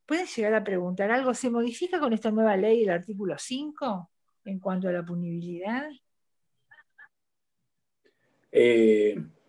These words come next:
Speaker 2: no, lo que pasa es que vos, eh, hay una cuestión importante. Primero es, los decretos ley son, son aquellas normas que hacen a los gobiernos de facto, si no me falla la memoria,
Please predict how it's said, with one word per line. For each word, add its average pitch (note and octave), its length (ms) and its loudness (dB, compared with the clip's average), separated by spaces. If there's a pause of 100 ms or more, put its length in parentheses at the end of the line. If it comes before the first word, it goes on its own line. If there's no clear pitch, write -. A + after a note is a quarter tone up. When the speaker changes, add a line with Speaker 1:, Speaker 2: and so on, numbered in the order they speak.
(1800)
Speaker 2:
no, C#3+ 300 8
lo B2 100 6
que C3+ 100 2
pasa F#3 280 2
es D#3 60 -6
que D#3 180 2
vos, F3 280 2 (240)
eh, D3 140 -2
hay D#3+ 100 -2
una E3 140 -2
cuestión D3 240 -4
importante. B2+ 460 -6
Primero F#3+ 280 0
es, F3+ 300 -6 (500)
los C3 140 2
decretos F3 380 2
ley F#3+ 180 0
son, B2+ 880 -6
son C3 380 0
aquellas B2 360 0
normas C#3+ 280 0
que A#2+ 100 0
hacen A#2+ 200 -4
a A#2 40 0
los A2 140 2
gobiernos A#2 340 4
de A2 80 0
facto, - 420 -2 (400)
si - 140 -20
no G#2+ 80 -8
me G#2+ 100 -4
falla A2+ 300 0
la A2 60 2
memoria, A2+ 440 0